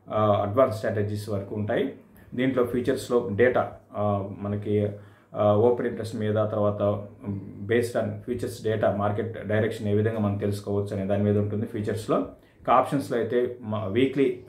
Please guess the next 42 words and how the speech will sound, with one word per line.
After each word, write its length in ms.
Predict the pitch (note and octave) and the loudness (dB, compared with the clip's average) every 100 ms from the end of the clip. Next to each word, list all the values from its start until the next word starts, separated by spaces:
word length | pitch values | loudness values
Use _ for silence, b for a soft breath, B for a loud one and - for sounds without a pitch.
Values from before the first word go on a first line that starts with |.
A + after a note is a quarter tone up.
| A2+ | 0
ఆ, 260 | G#2 G2+ | 2 2
స్ట్రాటజీ 460 | G2 A2 G#2+ G2+ A2 | 0 0 2 2 2
ఒకటి, 260 | G#2+ G#2+ | 0 0
monthly 340 | A#2+ A2 G#2 A#2 | -2 -2 -2 -4
strategy 420 | - G#2 G2 G2+ | -2 -2 0 0
ఉంటుంది. 600 | G2 G2 G2+ G2+ C4+ - b b b b - | -2 -2 -4 -2 -2 -4 b b b b -6
ఆ, 40 | |
దీంతో 340 | A2 A#2+ B2 C3 | -2 0 2 4
పాటు, 440 | A#2+ A2+ A2+ A2 - B B - | 4 4 0 -2 -8 B B -4
ఆ, 60 | A2 | 0
volatility 540 | A2+ A#2+ A#2 A2 A2 | 4 4 4 2 0
గురించి, 560 | G#2+ G#2+ G#2+ G2+ G#2+ G2+ - | -2 -2 -2 -4 -8 -10 -4
ఆ, 260 | G#2+ G#2 G2+ | 0 2 0
మనకు 360 | G2+ G2+ G2+ | -2 -2 -2
ఉంటుంది. 420 | G2+ G#2 G#2+ G2+ G2+ | -2 0 2 2 2
దీంతో 260 | G#2 G#2+ | 2 2
పాటు 260 | G#2 G#2 G#2 | 2 0 0
Greeks, 360 | G#2 B2+ - | 0 0 0
option 380 | G#2 G#2 - G#2+ | 0 0 -2 -4
Greeks, 420 | G#2+ G#2+ - A2 | -2 -4 -6 -4
beta, 300 | G#2 G#2+ G#2+ | 0 0 2
theta, 300 | G#2 G#2+ G2 | 0 0 -2
gamma, 360 | G#2 G2 F#2+ G2 | 0 0 0 0
దాన్ని 320 | G2+ G#2 G#2 | 2 2 2
ఉపయోగించుకొని 680 | A2 G#2 G#2+ G#2 G2+ G#2 G2+ | 0 0 2 2 0 -4 0
ఏ 20 | |
విధంగా 300 | G2+ G2+ G#2+ | 2 2 0
options 400 | G2 G2+ A2 G#2 | 0 -2 -8 -6
calculation 540 | G2+ G2 G#2 G#2 G2+ G2 | -2 -2 0 -2 -2 -6
చేసుకోవాలి, 520 | F#2+ - G2 G2 G2+ | -6 -6 -4 -2 -2
అంటే 440 | G2+ - - G#2+ | -4 -12 -8 0
option 380 | G#2+ G#2+ A#2+ G#2+ | 0 0 -4 0
price 320 | - B2 A#2+ | 2 2 0
అన్నమాట, 440 | G2+ F#2 F2+ F#2 G#2 | -4 -6 -6 -6 2
ఏ 40 | |
విధంగా 280 | G#2 A2 G2 | 2 2 0
కా-, 240 | F#2+ F2+ | 0 -2
పెరుగుతుంది 520 | - G#2+ G#2 G2+ G2 | -2 -2 -2 -2 -2
అనే 140 | G2 F#2+ | -2 0
దాని 200 | F#2+ F#2+ | -2 0
మీద 160 | G2 | -2
ఉంటుంది. 420 | F#2+ - G#2 F#3 | -4 -4 -4 -4